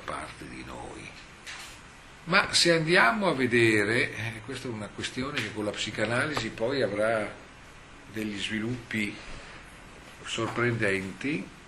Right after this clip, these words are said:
se li si vuol seguire, se l'interiorità è qualcosa che sta al cuore di noi,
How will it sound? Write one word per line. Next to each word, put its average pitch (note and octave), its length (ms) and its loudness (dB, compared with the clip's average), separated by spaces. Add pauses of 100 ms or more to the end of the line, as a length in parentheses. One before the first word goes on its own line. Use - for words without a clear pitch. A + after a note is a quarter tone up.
(140)
se - 140 -6
li F#2+ 100 -2
si - 140 -2
vuol G2+ 220 -4
seguire, G#2+ 880 -2 (1120)
se - 440 4 (120)
l'interiorità C#3 1200 4
è C#3+ 180 -2
qualcosa B2+ 640 4
che G#2 160 -2
sta A2 400 2
al G#2+ 240 2
cuore A#2+ 520 6
di A#2 140 0
noi, F#2+ 640 -2